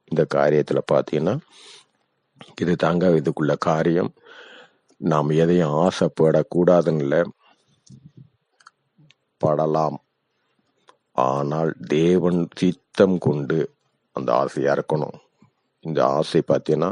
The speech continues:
தேவன் மீது நாம் சித்தத்திற்கு வேண்டி நாம ஜெபம் பண்றவங்க கண்டிப்பா இந்த உலக இச்சைக்கான எண்ணங்கள் நம்மிடத்தில் வரவே வராது.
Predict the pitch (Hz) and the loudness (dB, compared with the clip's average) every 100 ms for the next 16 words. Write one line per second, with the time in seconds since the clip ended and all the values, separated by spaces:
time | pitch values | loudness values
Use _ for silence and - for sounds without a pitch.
0 | - - - - - - 78 80 80 87 | -8 -20 -20 -20 -12 -6 2 4 6 6
1 | 87 82 80 90 87 107 143 _ _ _ | 4 4 4 4 4 2 0 _ _ _
2 | _ _ _ _ _ _ _ 85 73 78 | _ _ _ _ _ _ _ -2 0 -2
3 | 73 87 - 110 101 - 92 - 90 80 | -2 -4 2 2 4 2 0 2 4 4
4 | 87 98 101 98 117 127 - _ _ _ | 6 6 4 4 4 2 -8 _ _ _
5 | _ _ - - - - - - _ _ | _ _ -18 -16 -16 -20 -20 -20 _ _
6 | _ _ _ - _ _ _ - 82 69 | _ _ _ -20 _ _ _ -6 -2 -2
7 | 76 69 71 64 69 78 - 90 87 82 | -2 0 0 -2 -2 -2 2 2 2 2
8 | 78 76 71 73 90 - - - - _ | 2 0 0 -4 -6 -10 -20 -20 -20 _
9 | _ - - 85 95 98 92 87 - 92 | _ -4 2 4 6 6 6 4 2 2
10 | 95 82 69 76 85 82 85 - 78 85 | 2 2 2 2 4 4 4 2 -4 -4
11 | - 113 95 - 82 76 71 65 80 87 | 0 2 2 0 -2 0 0 0 0 0
12 | 85 92 71 67 67 64 - 65 65 67 | 0 0 0 -2 -4 -4 -4 -2 0 0
13 | 73 78 62 64 64 65 | -2 -2 -2 -4 -6 -10